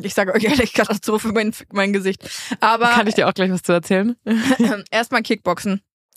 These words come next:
Speaker 1: Hätte ich auch übelst Bock drauf. Ein Kumpel von mir, ähm, hat schon fünfzig Mal gesagt, er nimmt mich mal mit und so weiter und ich soll mal mitgehen.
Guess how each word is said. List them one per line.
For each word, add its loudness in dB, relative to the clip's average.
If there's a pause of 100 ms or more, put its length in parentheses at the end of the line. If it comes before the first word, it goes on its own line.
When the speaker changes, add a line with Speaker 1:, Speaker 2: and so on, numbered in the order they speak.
Speaker 1:
Hätte -4
ich 2
auch 0
übelst -2
Bock -4
drauf. 0
Ein -6
Kumpel -4
von -2
mir, 0 (400)
ähm, 0
hat -2
schon 0
fünfzig -2
Mal 2
gesagt, 0
er -2
nimmt 0
mich -4
mal 2
mit -4
und -2
so -2
weiter 0
und -2
ich 0
soll 2
mal 0
mitgehen. -2